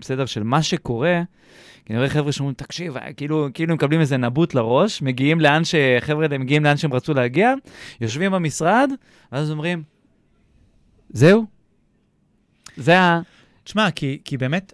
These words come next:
Speaker 2: אני אגיד לך משהו, בתהליך של הקמה של עסק, מהזווית שלי
Speaker 1: מהמם.
Speaker 2: ומהזווית של הרבה עצמאים, אני חושב, יש בעשייה הזאת תחושה של משמעות מאוד מאוד גדולה. אתה מרגיש שאתה עושה משהו שהוא גדול מעצמך, אוקיי? אתה באמת מרגיש שאתה עוזר ללקוחות, ואתה באמת נלחם בשיניים כדי לפצח דברים. זה עבודה קשה, גם מנטלית, לפעמים גם פיזית.
Speaker 1: חד משמעית.
Speaker 2: אוקיי?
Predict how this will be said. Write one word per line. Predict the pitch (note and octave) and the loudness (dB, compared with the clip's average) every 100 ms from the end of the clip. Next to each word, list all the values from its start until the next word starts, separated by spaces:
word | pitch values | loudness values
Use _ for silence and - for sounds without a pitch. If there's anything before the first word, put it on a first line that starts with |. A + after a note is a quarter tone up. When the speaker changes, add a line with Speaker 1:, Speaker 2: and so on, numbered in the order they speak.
| - | -10
Speaker 2:
אני | B2 | -6
אגיד | E3 | -6
לך | D#3+ | -6
משהו, | D#3 D3 B2+ | -6 -6 -8
בתהליך | A#2 C3 E3 | -6 -6 -4
של | F#3 | -4
הקמה | C3 B2 C#3 | -4 -6 -8
של | C3+ C#3 | -6 -6
עסק, | - C3 - - | -6 -12 -16 -12
מהזווית | A#2+ A2 A#2+ D3+ | -10 -8 -6 -4
שלי | - | -2
Speaker 1:
מהמם. | A#2+ | -2
Speaker 2:
ומהזווית | B2+ B2+ | -4 -8
של | - | -8
הרבה | B2 B2 | -8 -8
עצמאים, | A#2+ A#2+ A2 | -8 -8 -10
אני | A2 | -10
חושב, | G#2 A2 A2+ G#2+ _ _ _ - | -14 -14 -14 -16 _ _ _ -14
יש | D3 C#3+ D#3+ - E3 | -8 -6 -6 -8 -6
בעשייה | D3+ A#2 - B2+ | -6 -6 -8 -6
הזאת | C#3+ E3 | -6 -8
תחושה | - - A#2+ - D3 D#3 | -16 -16 -14 -6 -6 -6
של | D3+ | -10
משמעות | A#2+ - B2+ C#3 B2+ | -10 -8 -8 -8 -8
מאוד | B2 A#2+ | -10 -10
מאוד | A#2 | -12
גדולה. | B2 A#2 G#2+ | -10 -8 -8
אתה | A2+ | -10
מרגיש | A2+ D3+ | -10 -8
שאתה | F3+ D#3 | -6 -6
עושה | - C#3 | -6 -8
משהו | B2 C#3 - | -6 -8 -10
שהוא | E3 C3+ | -14 -12
גדול | C3+ D3 C4 | -8 -4 -4
מעצמך, | C#4 E3+ C#3 A#2 B2+ B2 _ - - - | -4 -6 -8 -12 -14 -20 _ -20 -20 -14
אוקיי? | - G3 G3 - - C3+ | -6 -4 -6 -14 -12 -6
אתה | - C3 - | -4 -4 -6
באמת | B2+ C3 C3 D#3+ | -4 -2 -2 -4
מרגיש | D#3+ D3+ | -4 -4
שאתה | D#3+ | -2
עוזר | D3 B2 C#3 | -2 0 -2
ללקוחות, | C#3 B2+ - A#2 A#2 A2 A2 | -2 -4 -8 -10 -8 -8 -6
ואתה | A#2+ A#2+ C3 A#2+ | -6 -6 -6 -6
באמת | A#2+ B2 C3 D#3+ - D3 | -6 -6 -4 -6 -6 -2
נלחם | D3 C3+ - D#3+ E3 | 0 0 -2 -4 -2
בשיניים | D#3 - D3 D3+ | -4 -6 -4 -4
כדי | D#3 C#3+ | -2 -4
לפצח | C#3 C#3 - C#3+ C3 | -4 -8 -6 -6 -6
דברים. | B2 A#2 | -8 -6
זה | A#2 | -4
עבודה | A#2+ B2 D#3 | -4 -4 -6
קשה, | - D#3+ D#3 B2+ | -6 -8 -6 -4
גם | B2+ C#3+ | -4 -4
מנטלית, | C#3 C#3+ C3+ B2+ | -4 -4 -4 -6
לפעמים | B2 B2+ B2+ C3+ | -10 -6 -4 -4
גם | C3 | -4
פיזית. | A#2+ C#3 - - | -4 -4 -6 -10
Speaker 1:
חד | - A2+ | -6 -2
משמעית. | C#3 C#3+ D3 A#2 | 0 0 -2 -4
Speaker 2:
אוקיי? | G2+ G3+ | -6 -8